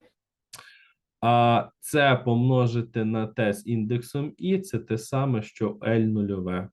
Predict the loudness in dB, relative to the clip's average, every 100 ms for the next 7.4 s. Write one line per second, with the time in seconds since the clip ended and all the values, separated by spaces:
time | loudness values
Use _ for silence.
0 | _ -8 -6 -2 0 2 2 2 0 -4
1 | _ _ _ _ _ _ _ _ _ -2
2 | 0 2 0 0 -4 -6 -6 -6 -6 -8
3 | -10 -10 -6 -4 -4 -6 -6 0 2 2
4 | 2 2 2 2 0 0 -6 _ _ _
5 | _ _ -10 -4 -2 -2 0 0 -2 -4
6 | -8 -8 -4 0 0 -2 -6 -4 -2 -4
7 | -6 -8 -8